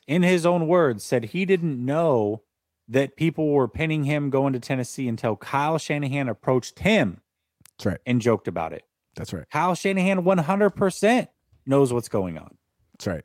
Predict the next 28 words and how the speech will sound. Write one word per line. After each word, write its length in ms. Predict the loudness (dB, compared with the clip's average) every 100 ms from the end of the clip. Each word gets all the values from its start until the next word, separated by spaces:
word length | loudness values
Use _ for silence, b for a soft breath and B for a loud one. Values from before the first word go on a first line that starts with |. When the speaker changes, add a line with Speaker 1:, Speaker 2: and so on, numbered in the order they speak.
| _ -2
Speaker 2:
And 100 | -2
he 60 |
talks 240 | 4 4 4
about 280 | 2 2 2
tuning 240 | 0 2
out 100 | 0
the 60 | -2
noise. 260 | -2 -2
Dude, 240 | 0 -2 0
you 120 | -2
suck 320 | -2 -4 -6
at 80 | -10
that. 200 | -18 -20 _ _ _ _ _ _
Speaker 1:
No. 400 | -14 -10 -10 -12 -16
Speaker 2:
It, 120 | -18 _ _
pardon 180 | -2 0
my 80 | -6
French. 300 | -8 -12 -16 b
Ryan 240 | 6 6 8
G. 160 | 4
Hensley 280 | 4 2 0
says, 280 | 2 2 2
"Spicy 340 | -2 -4 -4
Grant 220 | -4 -4 -4
today. 180 | -4
I 80 | -6
dig 220 | -6 -8
it." 120 | -8